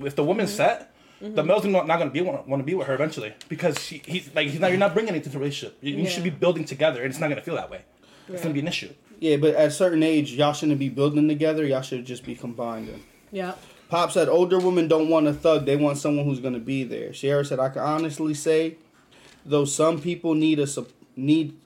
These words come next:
Speaker 3: a sup-, need support, you have bums who aren't never gonna do shit, but then you have those who just need someone solid in their corner, and that where the true relationship begins."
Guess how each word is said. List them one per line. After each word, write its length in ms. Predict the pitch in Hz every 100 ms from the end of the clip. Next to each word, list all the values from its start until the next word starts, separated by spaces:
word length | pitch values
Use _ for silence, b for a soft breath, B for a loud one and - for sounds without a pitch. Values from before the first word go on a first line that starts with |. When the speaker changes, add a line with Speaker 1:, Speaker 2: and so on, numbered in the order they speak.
| -
Speaker 3:
a 80 | 135
sup-, 280 | - 117 - _ _
need 260 | 147 156 147
support, 600 | 143 - 175 185 180 - B B -
you 140 | 160
have 300 | 170 156 131
bums 320 | 151 160 147
who 340 | 160 151 135 - - -
aren't 380 | 151 156 156 147
never 240 | 151 151
gonna 260 | 143 147 139
do 260 | - 147
shit, 480 | 147 - 156 156 - B B
but 160 | - 135
then 160 | 143 147
you 120 | 147
have 260 | 139 131
those 320 | 139 143 139 143
who 100 | 131
just 300 | 135 131 143
need 240 | 143 143
someone 340 | 143 135 127
solid 500 | 120 143 135 139 131
in 140 | 135 131
their 160 | 127
corner, 540 | 123 147 147 139 127 127 B B
and 240 | 127 131 127
that 280 | 123 104 - _ _ _ _ _ _ _ -
where 360 | 139 139 135 123
the 180 | 123
true 280 | 123 - 151
relationship 600 | 139 131 131 - 139 131
begins." 580 | 123 117 139 131 120 -